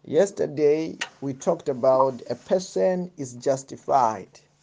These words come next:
is justified through, through faith in Christ Jesus. We are not justified by the law. We are not saved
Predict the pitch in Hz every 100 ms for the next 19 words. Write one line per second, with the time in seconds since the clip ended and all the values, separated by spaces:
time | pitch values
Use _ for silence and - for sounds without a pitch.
0 | _ _ _ - - - _ _ _ _
1 | _ _ 139 131 - - 143 135 - 135
2 | - 170 175 196 - - _ _ _ _
3 | _ _ _ _ _ - _ _ _ _
4 | - 208 185 185 185 190 - _ _ _
5 | _ _ _ _ - - 190 190 180 196
6 | 185 175 175 156 143 - - 165 165 -
7 | - 165 139 120 - - - - _ _
8 | _ - - _ - 135 156 143 170 214
9 | 233 170 151 147 - 135 - 143 143 151
10 | 151 135 - - 139 135 147 147 147 175
11 | 165 104 - - - 139 160 151 165 185
12 | 208 180 - 160 175 185 180 -